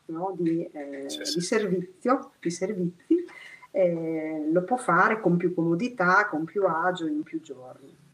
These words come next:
Speaker 2: Se la prendono con comodo, insomma, no?
Speaker 1: Esatto, esatto.
Speaker 2: Ma ascolta, visto che appunto, mm, come di-, hai detto, si attraversano queste foreste di eucalipto,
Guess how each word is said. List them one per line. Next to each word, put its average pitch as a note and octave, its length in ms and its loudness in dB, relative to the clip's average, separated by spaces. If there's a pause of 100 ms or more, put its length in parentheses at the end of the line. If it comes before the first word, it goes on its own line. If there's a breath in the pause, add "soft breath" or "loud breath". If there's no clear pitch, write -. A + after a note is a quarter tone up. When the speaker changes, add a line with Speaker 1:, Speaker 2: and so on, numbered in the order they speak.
Speaker 2:
Se - 200 0
la A2+ 100 2
prendono A#2+ 420 2
con A#2 220 0
comodo, A2 420 4
insomma, G2+ 400 4
no? F#2+ 60 0
Speaker 1:
Esatto, A2+ 560 -4
esatto. - 280 -8 (420 loud breath)
Speaker 2:
Ma - 220 2
ascolta, F3+ 520 4
visto E3 320 4
che F#3+ 420 4
appunto, C#3+ 680 2
mm, B2 280 0
come C3+ 240 2
di-, D3+ 80 2
hai C#3+ 180 4
detto, D3+ 640 4 (140 loud breath)
si - 120 2
attraversano C#3+ 560 2
queste C#3+ 260 2
foreste C3 300 2
di D#3+ 80 4
eucalipto, D3 540 4